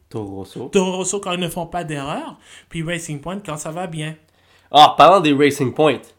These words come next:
Speaker 2: Ah oui.
Speaker 1: Qu'est-ce qui s'est passé ?
Speaker 2: Ouais, parce que, honnêtement, c'est, on, on a, on a, depuis le début de la saison, on a dit, bon,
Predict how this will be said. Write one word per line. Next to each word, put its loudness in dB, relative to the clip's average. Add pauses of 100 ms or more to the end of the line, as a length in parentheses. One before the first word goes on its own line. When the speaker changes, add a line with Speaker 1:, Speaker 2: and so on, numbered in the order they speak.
Speaker 2:
Ah 2
oui. -8
Speaker 1:
Qu'est-ce -2
qui -18
s'est -2
passé ? 0
Speaker 2:
Ouais, -2
parce -2
que, -2 (440)
honnêtement, 0 (540)
c'est, -12
on, -6
on -6
a, -8 (260)
on -8
a, -6
depuis -6
le -8
début -8
de -8
la -4
saison, -6
on -8
a -8
dit, -12
bon, -8